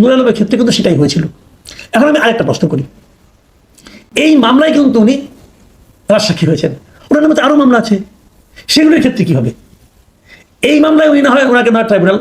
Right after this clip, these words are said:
মুক্তি দিয়ে দিল, অন্য মামলাগুলিতে যদি মুক্তি না পান তাহলে তো ওনার জন্য কপালে একই জিনিস রয়ে গেল, এটাও কিন্তু একটা ইস্যু। তো আমার যেটা মনে হয়, আমার যেটা মনে হয় যে উনি যখন এটাই রাজসাক্ষী হয়েছেন, ওনার নামে যতগুলি মামলা আছে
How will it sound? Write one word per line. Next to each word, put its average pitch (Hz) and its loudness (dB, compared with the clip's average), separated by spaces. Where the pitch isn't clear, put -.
মুক্তি - -2
দিয়ে 147 2
দিল, 135 -2
অন্য 277 2
মামলাগুলিতে 254 2
যদি 240 2
মুক্তি 226 0
না 220 -2
পান 220 0
তাহলে 262 0
তো 285 0
ওনার 269 0
জন্য 262 2
কপালে 254 2
একই 269 -2
জিনিস 240 0
রয়ে 208 2
গেল, 185 0
এটাও 330 0
কিন্তু 285 0
একটা - -6
ইস্যু। 147 -4
তো 285 2
আমার 285 2
যেটা 294 0
মনে 240 2
হয়, 151 -4
আমার 220 2
যেটা 214 -2
মনে 170 2
হয় 170 -2
যে 220 2
উনি 262 2
যখন 269 2
এটাই 294 0
রাজসাক্ষী - -2
হয়েছেন, 151 0
ওনার 254 2
নামে 262 2
যতগুলি 262 2
মামলা 180 2
আছে - -4